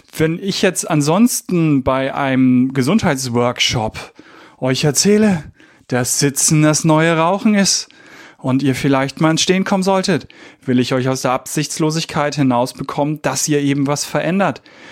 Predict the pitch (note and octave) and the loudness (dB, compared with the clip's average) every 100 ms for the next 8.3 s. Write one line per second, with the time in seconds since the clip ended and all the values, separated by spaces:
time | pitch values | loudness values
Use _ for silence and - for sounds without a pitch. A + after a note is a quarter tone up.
0 | - - _ C3 B2 C#3 - D3 C#3+ B2+ | -20 -20 _ -6 -4 -4 -4 -2 -2 -2
1 | A#2+ B2+ - - C3+ B2+ - - - - | -4 -4 -4 -4 -4 -6 -8 -12 -12 -8
2 | A2+ C3 A#2 A#2+ A2+ - A#2 G#2+ F2 - | -4 -4 -4 -4 -4 -4 -4 -6 -10 -18
3 | _ _ - - - - - C3+ G3+ C3+ | _ _ -20 -20 -18 -16 -4 -2 -2 -4
4 | C3+ D3 C3 C#3 E3+ D#3 - E3 D#3 D3+ | 0 2 2 0 0 0 -2 -4 0 0
5 | - D#3 D3+ - F#3 F#3 - F#3 G3+ E3+ | -2 -2 -2 0 0 0 0 0 2 0
6 | - - E3 C4 A#3+ C#3 - C#3+ D3 D#3 | -4 -4 0 2 2 2 -2 -4 -2 -4
7 | D3 E3+ D#3+ - F3 F3 G3 F3+ - D#3 | -2 -2 -2 -2 0 0 0 -2 -2 -2
8 | F#3 D#3+ D#3 | 0 2 0